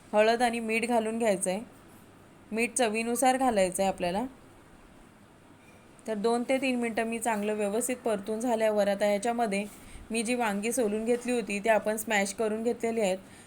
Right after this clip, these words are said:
आणि ते आपण ह्याच्यामध्ये आता घालून हे सर्व जे जिन्नस आहेत ते आपल्याला व्यवस्थित असे मिक्सअप करून घ्यायचे आहेत. व्यवस्थित असे एकजीव करून आपल्याला त्याच्यावरती कोथिंबीर टाकून घ्यायची आहे. आता यावरती आपल्याला परतून झाल्यावरती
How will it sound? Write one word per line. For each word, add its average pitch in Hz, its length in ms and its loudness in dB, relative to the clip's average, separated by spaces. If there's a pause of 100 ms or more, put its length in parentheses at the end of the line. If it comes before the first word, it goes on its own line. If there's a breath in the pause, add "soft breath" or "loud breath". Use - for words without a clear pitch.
(120 loud breath)
आणि 202 240 0
ते 240 60 0
आपण 226 320 0
ह्याच्यामध्ये 208 460 0
आता 208 160 2
घालून 220 360 2 (420 loud breath)
हे 214 100 0
सर्व 220 360 0
जे 226 180 -2
जिन्नस 208 440 -2
आहेत 208 300 0
ते 220 40 2
आपल्याला 202 300 2
व्यवस्थित 208 480 -2
असे 208 240 -2
मिक्सअप 208 460 -2
करून 202 240 -2
घ्यायचे 185 340 -2
आहेत. 175 120 -10 (640)
व्यवस्थित 214 400 -2
असे 226 200 0
एकजीव 208 340 -2
करून 220 320 2
आपल्याला 202 420 0 (960)
त्याच्यावरती 226 540 0
कोथिंबीर 220 520 -2
टाकून 214 360 0
घ्यायची 196 340 -2
आहे. 220 120 -4 (1700)
आता 208 160 -4
यावरती 247 480 4
आपल्याला 208 340 4
परतून 208 440 0
झाल्यावरती 208 680 2